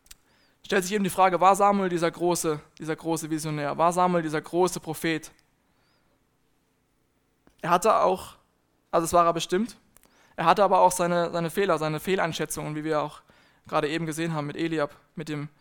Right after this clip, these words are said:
mit seiner Königswahl. Aber Samuel hat sich von Gott gebrauchen lassen.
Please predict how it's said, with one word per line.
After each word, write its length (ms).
mit 80
seiner 180
Königswahl. 640
Aber 160
Samuel 280
hat 80
sich 120
von 140
Gott 260
gebrauchen 440
lassen. 320